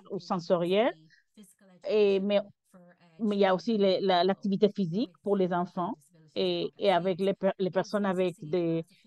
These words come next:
des handicaps sérieux, hein. Et donc, ça nous donne l'activité physique.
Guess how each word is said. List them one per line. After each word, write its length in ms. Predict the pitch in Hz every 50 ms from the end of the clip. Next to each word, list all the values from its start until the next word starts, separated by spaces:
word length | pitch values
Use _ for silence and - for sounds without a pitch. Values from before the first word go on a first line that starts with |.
| 190 -
des 240 | - 180 190 185 175
handicaps 480 | 185 180 185 185 175 - 214 180 156 156
sérieux, 560 | - - - 196 170 175 190 240 262 233 190
hein. 140 | 175 190 247 - _ _ _ _ _ 220 _ _ _ 220 _ _ _ -
Et 260 | - 190 185 185 190
donc, 200 | 202 202 190 - 196
ça 140 | 196 233
nous 120 | 208 202 202
donne 160 | 214 208 202
l'activité 480 | 190 185 - - 202 190 180 - 196 175
physique. 680 | - - 196 175 165 202 262 381 - - - -